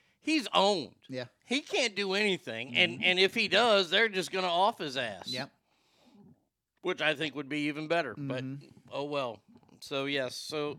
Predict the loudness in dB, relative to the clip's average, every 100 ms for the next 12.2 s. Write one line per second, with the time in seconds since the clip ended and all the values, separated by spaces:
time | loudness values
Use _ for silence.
0 | -10 -6 -4 -4 -6 -6 -2 0 -2 -6
1 | -10 -10 -10 -6 -4 -2 -2 -2 -2 0
2 | -2 -6 -10 -10 -14 -20 -20 -20 _ _
3 | _ _ -2 2 2 -2 -14 -20 _ _
4 | _ _ -20 -14 2 2 2 0 -2 -2
5 | 2 4 4 2 -2 -2 -2 -2 -2 -4
6 | -6 -2 -2 0 -2 0 -2 0 0 -2
7 | -6 -6 -2 0 0 -4 -10 -20 _ _
8 | _ -2 0 2 4 4 4 0 -2 -2
9 | -4 -2 0 0 -4 -8 -10 -10 -10 -12
10 | -14 _ _ _ _ _ _ -8 -8 -6
11 | -4 -4 -4 -6 -10 -10 -10 -10 -12 -16
12 | -12 -12